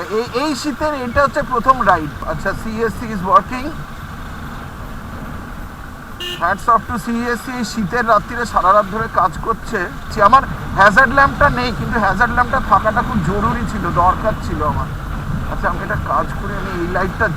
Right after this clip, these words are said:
জ্বালিয়ে দিই, ইয়েলো লাইটটা জ্বালিয়ে দিই। ওরে বাবা, সামনে দিয়ে গাড়ি আসছে আমার, উফ। চলো, কিন্তু পা, পায়ে কিন্তু ঠান্ডা লাগছে রীতিমতো। একটাই কারণে ক্যামেরাটা on করলাম, শুধু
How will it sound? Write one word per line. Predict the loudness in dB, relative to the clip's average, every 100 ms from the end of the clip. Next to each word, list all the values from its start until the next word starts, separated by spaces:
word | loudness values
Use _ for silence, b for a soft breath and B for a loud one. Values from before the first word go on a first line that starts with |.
| -2
জ্বালিয়ে | -2 0 -2
দিই, | -4 -6 -6 -6 -6 -6 -4
ইয়েলো | -2 0
লাইটটা | -2 -2 -4 -4
জ্বালিয়ে | -2 0 0 -4
দিই। | -4 -6 -6
ওরে | -6
বাবা, | -4 -6 -4
সামনে | -6 -4
দিয়ে | -6 -6 -4
গাড়ি | -4 -2 -6
আসছে | -6 -8 -10
আমার, | -10 -8
উফ। | -10 -10 -12 -12 -14 -14 -16 -16 -18 -16 -16 -16 -16 -12
চলো, | -8 -8 -8
কিন্তু | -6 -2 -4 0
পা, | 4 8 8 6 4
পায়ে | 6 8 6
কিন্তু | -2 -4 -2
ঠান্ডা | 0 2 4
লাগছে | 4 2 0
রীতিমতো। | 0 0 2 2 4 4 4 4 2 -2 -2 -2 -6 -8 -12 -12 -4 2
একটাই | 4 4 4
কারণে | 6 4 4
ক্যামেরাটা | 2 4 8
on | 8 8 4
করলাম, | 4 4 4
শুধু | -2